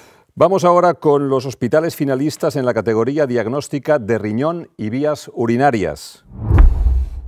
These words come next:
Los finalistas en la categoría de hospitales privados pequeños. Hospital H L A San Carlos, Hospital Vitas Medimar. Comarcales, Hospital de Viladecans,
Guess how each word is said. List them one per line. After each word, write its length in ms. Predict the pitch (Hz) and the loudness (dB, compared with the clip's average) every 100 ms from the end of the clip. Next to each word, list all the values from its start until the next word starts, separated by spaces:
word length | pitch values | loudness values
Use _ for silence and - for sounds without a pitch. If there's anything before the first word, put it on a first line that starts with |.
| - - _ - | -18 -20 _ -10
Los 200 | 107 - | -10 -6
finalistas 1000 | 117 117 156 - - 76 73 - - - - - - - _ | -4 -2 -2 -4 -6 -8 -8 -16 -16 -14 -14 -16 -20 -20 _
en 260 | - 101 101 | -6 -4 -2
la 140 | 98 | -2
categoría 840 | 101 101 98 110 131 139 139 139 131 | -2 -4 -2 -2 -2 0 2 2 0
de 140 | 110 | -4
hospitales 520 | 110 - 104 131 135 | -6 -6 -2 0 -2
privados 460 | - 120 131 135 - | -4 -2 0 0 -2
pequeños. 640 | 120 139 120 78 - - _ _ _ _ _ _ _ _ _ | -2 0 -2 -4 -16 -20 _ _ _ _ _ _ _ _ _
Hospital 560 | 104 - 117 139 156 - | -10 -6 0 2 2 2
H 520 | 120 113 - 151 - | 0 0 0 -2 0
L 180 | 123 123 | 0 2
A 80 | 135 | 0
San 220 | - 117 | 0 -2
Carlos, 540 | 147 120 82 78 - _ - | 0 -2 -4 -12 -18 _ -20
Hospital 560 | - 104 123 135 131 _ _ _ _ | -12 -2 0 0 -2 _ _ _ _
Vitas 480 | 95 98 131 147 127 | -10 -6 -4 -4 -4
Medimar. 540 | 123 104 110 120 69 - _ _ _ _ _ _ _ _ | -4 -4 -2 -2 -4 -14 _ _ _ _ _ _ _ _
Comarcales, 840 | - 117 120 - 147 95 - - _ - | -2 0 0 2 2 0 -4 -12 _ -16
Hospital 400 | - - 117 135 | -10 -4 0 0
de 80 | 135 | 0
Viladecans, 880 | 135 117 110 135 92 76 - - | 0 0 0 -2 -4 -12 -18 -20